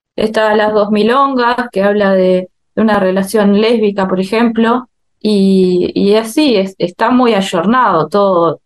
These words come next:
También hay temas más clásicos como Juanito Laguna, Limpia un parabrisas, que es un tango que habla de un niño en situación de calle, que está inspirado en un artista plástico que se llama Antonio Berni.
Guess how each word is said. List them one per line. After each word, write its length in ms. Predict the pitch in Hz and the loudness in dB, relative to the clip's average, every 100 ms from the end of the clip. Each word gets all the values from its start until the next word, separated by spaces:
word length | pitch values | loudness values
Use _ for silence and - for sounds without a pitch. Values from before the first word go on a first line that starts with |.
| - | -8
También 320 | 196 208 247 | -4 0 0
hay 160 | 233 | -2
temas 260 | 226 226 214 | -2 0 0
más 180 | 196 190 | 0 -2
clásicos 640 | 220 233 247 208 190 196 | -2 0 -2 -4 -4 -4
como 340 | 190 185 180 175 | -4 -2 -2 -2
Juanito 480 | 185 202 226 214 196 | -2 -2 0 0 0
Laguna, 560 | 185 202 240 247 240 | 2 2 2 2 0
Limpia 360 | 220 220 214 214 | 0 0 0 0
un 80 | 196 | -2
parabrisas, 580 | 185 180 185 226 226 208 | -2 0 0 -2 -4 -4
que 100 | 196 | -4
es 120 | 190 | -2
un 120 | 196 | -2
tango 340 | 190 202 202 190 | -2 -2 -2 -2
que 100 | 196 | 0
habla 180 | 196 196 | 0 2
de 80 | 196 | 2
un 60 | |
niño 240 | 196 202 190 | 2 2 0
en 60 | |
situación 580 | 190 185 180 180 214 196 | 0 -2 -2 -2 0 2
de 120 | 190 | 0
calle, 480 | 185 214 214 - 220 - _ _ - | 0 -4 -4 -6 -6 -8 _ _ -12
que 80 | |
está 140 | 202 208 | -6 -2
inspirado 420 | 226 220 214 226 | 0 0 0 2
en 80 | 220 | 2
un 100 | 226 | 2
artista 440 | 220 226 233 220 | 0 -2 -2 -2
plástico 440 | 214 240 - 233 214 | -4 -4 -4 -4 -2
que 80 | 196 | 0
se 80 | |
llama 180 | 202 208 | -2 0
Antonio 460 | 196 196 208 202 190 | 0 0 0 0 2
Berni. 580 | 214 247 233 226 226 | 0 0 2 2 0